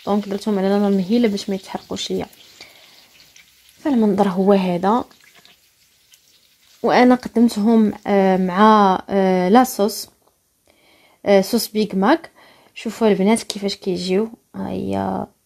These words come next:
الفوكس ديال الكاميرا خدم مزيان، فك-، ملي كتحليهم.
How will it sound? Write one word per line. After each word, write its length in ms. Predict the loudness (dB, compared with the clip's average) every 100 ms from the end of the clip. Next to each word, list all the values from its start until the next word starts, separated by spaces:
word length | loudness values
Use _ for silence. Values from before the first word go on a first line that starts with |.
| _
الفوكس 480 | -20 -16 -10 -10 -8
ديال 140 | -10
الكاميرا 440 | -10 -10 -8 -6 -8
خدم 460 | -12 -12 -8 -6
مزيان، 560 | -6 -6 -4 -2 -2 -4
فك-، 300 | -6 -14 -8
ملي 200 | -6 -6
كتحليهم. 800 | -8 -16 -12 -8 -6 -4 -4